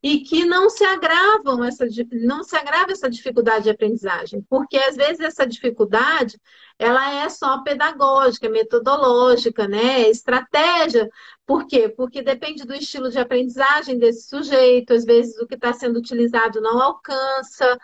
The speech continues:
né, ele, e às vezes ele não tem um, um, um,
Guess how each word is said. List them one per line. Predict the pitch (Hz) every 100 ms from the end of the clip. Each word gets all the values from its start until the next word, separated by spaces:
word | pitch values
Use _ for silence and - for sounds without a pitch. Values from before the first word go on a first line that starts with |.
| - _ _
né, | 208 240 285 294
ele, | 233 226 240 240 233 233 233 - _ _ 233
e | 247
às | 269 254
vezes | 277 330 349 311
ele | 320 320
não | 330 370
tem | - 349 427 392 302
um, | 269 254 233 247 240 226 220
um, | 202 - _ _ _ 226
um, | 226 226 220 214 202 190 190 208